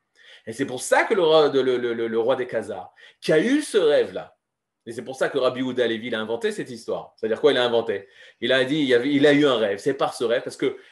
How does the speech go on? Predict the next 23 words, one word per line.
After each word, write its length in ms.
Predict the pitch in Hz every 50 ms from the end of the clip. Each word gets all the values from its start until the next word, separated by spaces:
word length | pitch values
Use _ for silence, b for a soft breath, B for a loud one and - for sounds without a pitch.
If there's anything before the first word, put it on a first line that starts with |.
| B _
Rabbi 280 | 123 131 143 156 208
Yehuda 280 | 202 214 202 185 190 170
Levi 240 | 156 156 156 196 165
dit, 140 | 156 170
l'humanité 760 | 160 170 214 196 214 226 226 214 214 208 165 220 196 185 - - -
aspire 640 | 185 190 - - - - _ 220 226 214 185 - - -
à 160 | 135 - 131
réentendre 840 | 127 135 170 233 254 254 240 226 220 - - 233 208 185 147 131 139
le 120 | 135 135
divin, 480 | 127 131 131 117 107 98 92 113 - _ _ _ _ _ _ _ _ _ _ _ _ _ _ -
et 80 | 147
la 100 | 156 151
philosophie, 840 | 147 - - 269 285 294 285 226 226 226 180 147 139 117 95 - _ _ _ _ _ _ _ _ _ _ _ _ _ _
la 120 | 180 240 247
chrétienté 840 | 240 - - 320 311 - 294 285 262 226 - 156 110 87 - _ _ _ _ _ _ _ _ _ _ _ _ _
et 80 | 185 185
l'islam 600 | 185 185 160 - - 185 185 202 247 294 339 - - _ _ _ -
étouffent 960 | 240 226 226 - - _ - 320 339 339 339 247 170 - - _ _ _ _ _ _ _ _ _ _
cette 280 | - - 170 170 -
parole-là, 520 | - 139 120 110 110 98 90 76 - - _ _ _ _ _ _ _ _
alors 220 | 185 196 196 -
qu'elle 140 | - 262 262
existe, 680 | 254 214 220 285 302 285 202 - - - - _ _